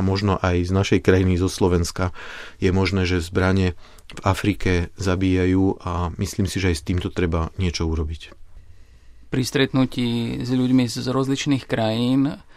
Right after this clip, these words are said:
Speaker 2: ako možno vnímať Slovensko? Ľudia, ktorí prispievajú, majú záujem o podporu rozvoja v takýchto krajinách. Zaostávame za inými, alebo môžeme povedať, že,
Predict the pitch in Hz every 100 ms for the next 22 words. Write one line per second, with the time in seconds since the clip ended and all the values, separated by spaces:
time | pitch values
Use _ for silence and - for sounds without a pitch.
0 | - - - 160 190 156 135 131 117 123
1 | 120 - - 120 120 120 - - 104 104
2 | - - 131 135 127 117 113 123 120 113
3 | 135 139 - 143 117 107 104 104 123 -
4 | - 110 117 123 127 127 127 139 143 123
5 | 110 120 104 98 98 131 - - 113 -
6 | 117 110 113 120 107 107 - 110 117 -
7 | 110 - 110 110 107 - - - - 120
8 | 117 127 - 151 156 156 156 147 143 151
9 | 156 160 151 117 120 123 120 123 131 131
10 | 135 135 - 127 127 120 120 120 117 117
11 | 107